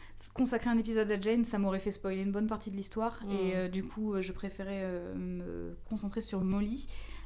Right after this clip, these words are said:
Speaker 1: Euh, mais du coup, voilà, c'est, c'est pour ça, elle est tellement badass, c'est pour ça que je l'ai demandé en dédicace, parce que je l'aime très fort, Jane. Bref, euh, la deuxième mission, c'est une mission de combat, euh, parce qu'en fait, euh,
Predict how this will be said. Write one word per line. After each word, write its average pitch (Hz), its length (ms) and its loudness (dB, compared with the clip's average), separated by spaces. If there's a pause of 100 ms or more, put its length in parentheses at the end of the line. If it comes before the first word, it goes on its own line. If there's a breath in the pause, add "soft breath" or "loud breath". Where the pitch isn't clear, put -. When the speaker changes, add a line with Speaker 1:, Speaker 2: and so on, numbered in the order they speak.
Speaker 1:
Euh, 185 720 2
mais 185 120 2
du 180 140 -2
coup, - 140 -4
voilà, 196 180 0
c'est, 175 120 -8
c'est - 200 -8
pour 180 100 -8
ça, 185 140 -2
elle 170 60 -4
est 165 100 -4
tellement 185 240 2
badass, 180 260 -2
c'est - 100 -8
pour 175 100 -6
ça 190 120 -2
que 185 60 0
je 190 40 -2
l'ai 190 80 2
demandé 180 260 0
en 175 100 0
dédicace, 165 580 -2 (100)
parce - 180 -6
que 156 260 -4
je 151 140 -4
l'aime 165 320 -2
très - 180 0
fort, 226 320 0
Jane. 196 300 0 (400 loud breath)
Bref, 269 340 6
euh, 208 300 4
la 214 120 6
deuxième 262 360 4
mission, 269 340 4
c'est 269 160 2
une 220 100 8
mission 254 320 4
de 233 160 6
combat, 277 380 6 (480 loud breath)
euh, 196 220 4
parce 214 240 0
qu'en 220 160 0
fait, 277 360 -2
euh, 190 800 2